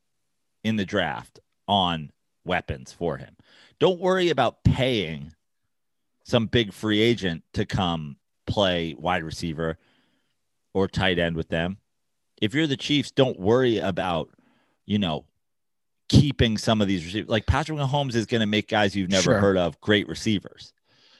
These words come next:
Speaker 1: So it's okay because you don't have to spend money on weapons. He's your weapon. But make sure you protect him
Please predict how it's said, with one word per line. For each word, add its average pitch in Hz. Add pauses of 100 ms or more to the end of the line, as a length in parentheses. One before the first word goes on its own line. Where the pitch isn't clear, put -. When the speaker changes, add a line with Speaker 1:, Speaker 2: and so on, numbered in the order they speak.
Speaker 1:
So 104 (1200)
it's 123
okay 147
because 110 (500)
you 120
don't 147
have 147
to 120
spend 117 (640)
money 113
on 95
weapons. 101 (360)
He's 139
your 98
weapon. 73 (580)
But 127
make 170
sure 151
you 113
protect 147
him 82